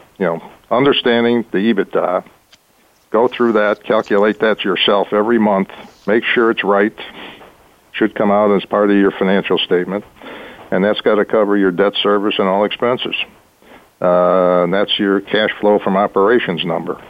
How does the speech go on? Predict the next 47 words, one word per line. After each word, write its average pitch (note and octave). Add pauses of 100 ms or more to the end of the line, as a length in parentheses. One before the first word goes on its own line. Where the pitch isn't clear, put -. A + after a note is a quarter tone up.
(540)
And, F2
uh, F2
if -
it G#2
doesn't G#2
do A#2
that, F#2 (720)
uh, G2
then, G2 (140)
you G#2
know, F#2+
we G2
got G2+
troubles. B2+ (260)
So F2+
you F#2
gotta F#2+
make F#2
sure F#2+
you F2
do F#2+
that. D#2+ (720)
Uh, F2+ (500)
the F#2
debt A#2+
to G#2+
equity B2
ratios B2
you A2
gotta A#2
know, B2 (380)
you F#2+
know, F2+
figure G2+
out G#2+
how G#2
that G#2+
works, G#2
you A2+
know, A2
and, A2
and A2
the -
banks C3
have G#2+
all G#2+
these, G2